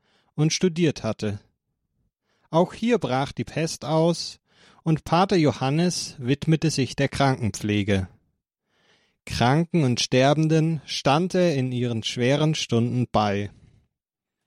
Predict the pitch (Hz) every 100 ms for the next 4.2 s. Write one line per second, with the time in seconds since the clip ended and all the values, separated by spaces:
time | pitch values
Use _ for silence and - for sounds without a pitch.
0 | _ _ _ _ _ _ - 117 156 185
1 | 202 190 143 160 170 135 135 135 123 120
2 | 110 - 131 180 175 117 131 151 131 143
3 | 139 - 175 180 - - 113 - 113 107
4 | 107 95